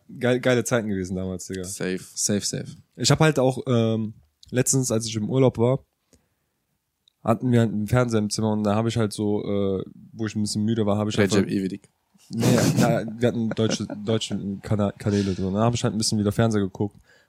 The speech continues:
Speaker 1: Und da lief halt auch irgendein Film, so, der, den ich ab-, der mir absolut gar nichts gesagt hat. Und ich hab den einfach la-, laufen lassen und ich fand, ich hab's einfach in dem Moment so hart gefühlt, Digga. Weil es halt einfach mal wieder so entschleunigt hat, halt einfach
Speaker 3: Mhm.
Speaker 1: so, ne? Und nicht immer nur das gucken, was,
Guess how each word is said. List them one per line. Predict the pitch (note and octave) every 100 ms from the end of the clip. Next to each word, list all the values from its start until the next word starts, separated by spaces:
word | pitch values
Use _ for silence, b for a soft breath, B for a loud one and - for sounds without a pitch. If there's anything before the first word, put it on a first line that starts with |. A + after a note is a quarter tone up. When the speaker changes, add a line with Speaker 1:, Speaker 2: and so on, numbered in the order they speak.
| -
Speaker 1:
Und |
da | G2
lief | A2 B2
halt | B2+
auch | A#2+ B2+
irgendein | B2 G#2+ G2
Film, | A#2+ A#2
so, | A2 A2 A2
der, | - A2
den | B2 A2+
ich | -
ab-, | G#2
der | A#2+
mir | A#2 A2
absolut | - B2+ A2
gar | A#2+
nichts | C3 -
gesagt | G#2+ A#2+ -
hat. | A2
Und |
ich | A2
hab | -
den | B2
einfach | A#2+ B2+ A#2
la-, | C3 -
laufen | C3+ B2+
lassen | A2 -
und | A2+
ich | A2
fand, | - B2+ A2+
ich | -
hab's | A#2+ -
einfach | A#2 A#2
in |
dem | G#2
Moment | G2 A2+ B2+ -
so | - G#2+ C#3+ D#3+
hart | - C#3 -
gefühlt, | - C3 C3
Digga. | G2 F#2 G#2 - _ _ _ _ _
Weil | A2
es | A#2
halt | B2 -
einfach | C#3 C#3+
mal | B2+
wieder | B2+ A#2+
so | A#2+ - _
entschleunigt | A2+ A2 - C#3+ G3+ C#3 -
hat, | G#2 A2
halt | G2+ -
einfach | G#2 A2 G2+
Speaker 3:
Mhm. |
Speaker 1:
so, | G#2+
ne? | G2+ G#2+ C3 - _ _ _ _ _
Und | A#2+ B2+
nicht | D3
immer | D#3
nur | D3 D3
das | D3 -
gucken, | - D3 D3 C#3+
was, | C3 C3 -